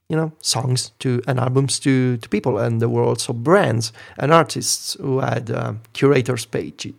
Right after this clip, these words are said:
pages on, on, on the iTunes Store. Now on Steam, you have curators, and, um, you can follow them, you can subscribe to them, and you can get game recommendations from them.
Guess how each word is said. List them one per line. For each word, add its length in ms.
pages 400
on, 320
on, 280
on 160
the 80
iTunes 360
Store. 300
Now 360
on 100
Steam, 440
you 120
have 320
curators, 640
and, 340
um, 220
you 120
can 300
follow 400
them, 220
you 80
can 200
subscribe 520
to 80
them, 220
and 80
you 80
can 100
get 360
game 260
recommendations 560
from 280
them. 240